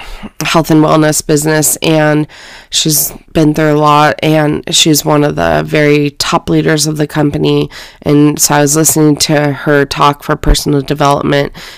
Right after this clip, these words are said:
and she said this. She said, what you don't transcend, you will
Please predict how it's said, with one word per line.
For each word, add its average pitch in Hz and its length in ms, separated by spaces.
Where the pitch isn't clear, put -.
and 160 180
she - 160
said 156 340
this. - 440
She - 200
said, 151 400
what 165 200
you 160 140
don't 165 440
transcend, 160 880
you 151 480
will 147 380